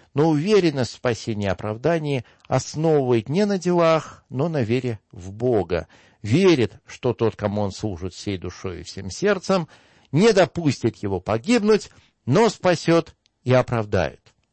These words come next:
То есть вера полагает надежду своего спасения не в себе, не в чём-либо своём,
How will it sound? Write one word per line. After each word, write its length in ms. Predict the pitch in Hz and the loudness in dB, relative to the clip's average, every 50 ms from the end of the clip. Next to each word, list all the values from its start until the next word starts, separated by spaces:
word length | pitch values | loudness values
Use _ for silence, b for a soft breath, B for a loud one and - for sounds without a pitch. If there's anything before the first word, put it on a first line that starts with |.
| _ _ _ _ _ _ _ _ _ _ _ _ _ _ _ - _ _ | _ _ _ _ _ _ _ _ _ _ _ _ _ _ _ -20 _ _
То 100 | _ - | _ -18
есть 180 | 107 101 - - | -18 -18 -18 -16
вера 380 | 135 151 220 254 262 247 220 170 - _ _ _ | -8 -4 -2 -2 -2 -2 -6 -8 -10 _ _ _
полагает 720 | - 139 143 151 147 143 113 127 147 143 139 117 101 - - | -2 0 0 0 0 -2 0 0 2 4 4 2 2 0 -4
надежду 480 | 104 104 101 98 98 85 80 90 107 | -8 -8 -6 -4 -6 -6 -6 -8 -14
своего 380 | - - - - - - - - | -16 -12 -10 -10 -8 -8 -10 -12
спасения 720 | - - - - 120 110 - - 214 220 202 196 190 175 147 b b b b b b _ | -16 -14 -12 -10 -10 -10 -8 -8 -6 -4 -4 -4 -4 -6 -8 b b b b b b _
не 200 | 113 120 131 117 | -2 0 0 0
в 80 | - - | -2 -4
себе, 500 | - - - 98 113 120 196 226 220 185 | -10 -18 -18 -16 -8 -6 -4 -2 -2 -2
не 120 | 143 120 | -4 -6
в 80 | 98 - | -8 -6
чём-либо 420 | - 107 101 92 90 87 - 95 | -6 -6 -6 -6 -8 -10 -10 -12
своём, 640 | 90 - - - 107 107 123 147 202 220 214 202 | -12 -14 -12 -10 -10 -10 -8 -6 -6 -4 -4 -6